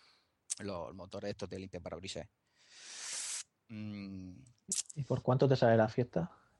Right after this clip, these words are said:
Speaker 2: más o
Speaker 1: Pues la
Speaker 2: menos?
Speaker 1: fiesta final, lo que es, la verdad es que lo que es la parte electrónica es poco dinero, a lo mejor estamos hablando de cien euros, cien y poco euros, lo realmente es la, ponerle el volante, la baquet, un poco la, y la estructura, pues según lo más sencillo de hacerlo de madera,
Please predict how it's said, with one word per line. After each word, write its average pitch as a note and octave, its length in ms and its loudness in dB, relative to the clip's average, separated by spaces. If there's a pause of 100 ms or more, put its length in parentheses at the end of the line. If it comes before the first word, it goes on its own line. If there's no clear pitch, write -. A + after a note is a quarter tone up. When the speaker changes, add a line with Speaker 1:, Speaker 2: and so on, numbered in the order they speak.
Speaker 2:
más B2 240 0
o B2 40 0
Speaker 1:
Pues A#2+ 80 2
la B2 60 4
Speaker 2:
menos? E3+ 60 4
Speaker 1:
fiesta F#3 240 0
final, E3 380 2
lo C#3 100 0
que D3+ 340 2
es, - 280 2
la A#2+ 100 -2
verdad B2+ 140 -2
es F#3+ 60 -6
que F3+ 80 -8
lo D#3 100 -10
que D#3+ 60 -6
es F3+ 60 -2
la D#3 80 0
parte D3 280 -2
electrónica B2+ 880 0
es A2 200 -4
poco A#2 300 -4
dinero, G#2+ 300 2
a - 40 -2
lo G2+ 60 -4
mejor G2 180 -4
estamos A#2 200 0
hablando A2 300 4
de F#2 60 -4
cien G2+ 260 2
euros, G#2 720 4
cien A2 240 0
y G#2 60 0
poco F#2+ 280 -2
euros, G2 280 2
lo F2+ 120 -2
realmente G#2 460 2
es A#2+ 80 4
la, G#2+ 260 4
ponerle F#2+ 580 0
el F#2+ 40 2
volante, E3 560 6
la C3 80 4
baquet, E3 460 2
un A2 100 -6
poco B2 180 -8
la, B2 60 2
y A#2+ 120 0
la D3 120 4
estructura, D#3 540 2 (260)
pues B2 140 -4
según C#3 600 0
lo C3+ 80 0
más D3 140 4
sencillo C#3+ 320 2
de C#3 40 8
hacerlo D3 200 4
de D3 80 6
madera, D#3 440 6